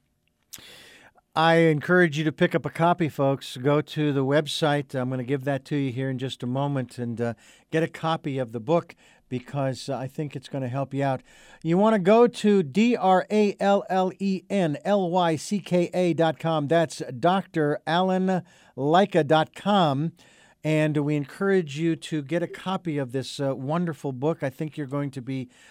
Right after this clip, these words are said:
uh, inspired by it. It's called, it is entitled The Secrets to a Fantastic Life. Uh, two survivors reveal the thirteen golden pearls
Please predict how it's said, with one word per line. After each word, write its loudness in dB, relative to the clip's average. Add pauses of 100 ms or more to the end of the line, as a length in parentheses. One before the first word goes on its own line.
(180)
uh, -4
inspired 0
by 2
it. 2
It's -4
called, 0
it -4
is -6
entitled -4
The -4
Secrets -6 (400)
to -2
a 2
Fantastic -4
Life. 0 (480)
Uh, 2 (100)
two 2
survivors 2
reveal 2
the 0
thirteen -2
golden -2
pearls 0